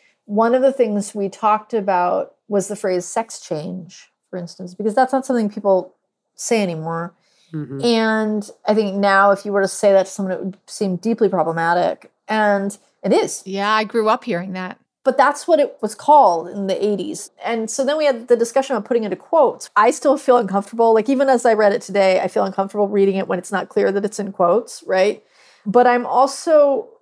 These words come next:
Speaker 1: really struck by when I do read it often, I have a lot of people from my generation and earlier who come to me and say,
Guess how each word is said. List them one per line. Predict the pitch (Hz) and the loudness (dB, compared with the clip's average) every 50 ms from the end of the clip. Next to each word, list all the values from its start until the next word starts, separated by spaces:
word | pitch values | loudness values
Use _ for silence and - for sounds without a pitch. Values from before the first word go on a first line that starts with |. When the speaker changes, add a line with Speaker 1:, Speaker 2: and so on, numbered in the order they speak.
| _ - | _ -10
Speaker 1:
really | 220 214 240 247 233 220 190 | -6 0 2 2 4 4 2
struck | 180 - - - 247 233 233 - | 0 -4 -4 -2 0 0 0 0
by | - 214 | 0 0
when | 202 202 190 185 | 0 0 -2 -4
I | 180 | -6
do | 170 156 - - 254 285 302 | -8 -8 -4 -2 -2 0 0
read | 277 262 233 208 | 2 2 2 2
it | 196 185 | 2 0
often, | - 185 180 - - 202 190 190 | 0 -2 -2 -2 -4 -6 -6 -4
I | - 196 | -4 -4
have | 196 220 | -2 0
a | 226 | 0
lot | 220 208 208 196 202 | 0 2 2 2 2
of | 208 202 - | 2 -2 -4
people | _ - 214 - - 220 214 | _ -14 -12 -6 -6 -6 -4
from | - - 214 196 | -4 -4 -4 -2
my | 185 190 190 | -2 -2 -4
generation | 190 - 196 196 196 190 180 185 - 202 | -4 -2 -2 0 0 0 0 -2 -2 -4
and | 190 180 | -4 -4
earlier | - - 185 185 190 190 190 202 196 180 | -2 -2 0 0 0 0 0 -2 -2 -2
who | 175 - 190 | -4 -6 -8
come | - - - 202 190 214 214 | -8 -6 -6 -4 -4 -4 -4
to | - - | -4 -4
me | 247 214 175 180 | -4 -2 -2 -2
and | 180 175 180 | -2 -4 -4
say, | - - - - 185 175 180 175 180 180 180 180 | -6 -6 -2 2 4 4 4 4 4 2 0 -4